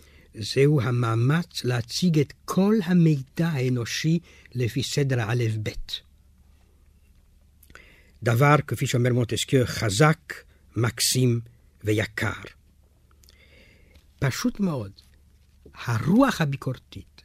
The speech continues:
מעבירה עכשיו מתחת לשפתה כל מה שקיים, הדתות, המ-, ההשקפות השונות, אבל גם המקצועות וגם התעשיות.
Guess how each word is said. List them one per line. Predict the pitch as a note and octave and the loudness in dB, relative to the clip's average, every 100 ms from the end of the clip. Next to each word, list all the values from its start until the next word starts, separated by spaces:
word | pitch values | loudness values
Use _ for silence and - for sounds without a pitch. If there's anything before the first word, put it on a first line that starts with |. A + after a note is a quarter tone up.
| _ | _
מעבירה | C3 A#2+ A2+ C3 D#3+ F#3 | -2 0 0 0 0 -2
עכשיו | F3 - E3 E3+ D#3+ - | -4 -6 -4 -4 -6 -12
מתחת | A#2 - A#2 - C#3 - B2 A#2+ A#2 - - _ _ - - - | -14 -10 -10 -8 -10 -8 -6 -6 -8 -18 -20 _ _ -20 -20 -14
לשפתה | - E3+ - D#3 E3 - - _ _ | -10 -10 -2 0 0 -4 -20 _ _
כל | - G#3+ A#3 | 8 10 10
מה | G3+ F3 | 6 2
שקיים, | - F3 - F#3 A3 G3 F#2 - _ _ - - - - - | -2 -6 -2 0 2 0 -6 -10 _ _ -20 -20 -20 -20 -8
הדתות, | B2+ B2 B2 - E3+ - - - - - - _ - | -4 -2 -4 4 6 6 2 -18 -20 -20 -20 _ -10
המ-, | - A#2 G#2+ F#2 - _ B2+ B2 - G#2 _ _ _ _ _ - - - | -4 -2 -2 -6 -14 _ -6 -6 -8 -18 _ _ _ _ _ -20 -16 -10
ההשקפות | C3+ - - F3 | -6 -6 2 2
השונות, | C3+ - C3+ A#2 A#2 - _ _ | 2 -2 -2 -4 -8 -20 _ _
אבל | - C#3 C3+ | -2 2 4
גם | D#3+ F#3+ | 6 4
המקצועות | G3 G#3 G#3 - F#3 E3 E3 _ - | 4 2 2 -2 -6 -6 -10 _ -8
וגם | G#2 D#3+ F#3+ | -2 2 2
התעשיות. | F#3+ F#3 E3 - - B2 - | 0 -4 -6 -6 -8 -10 -12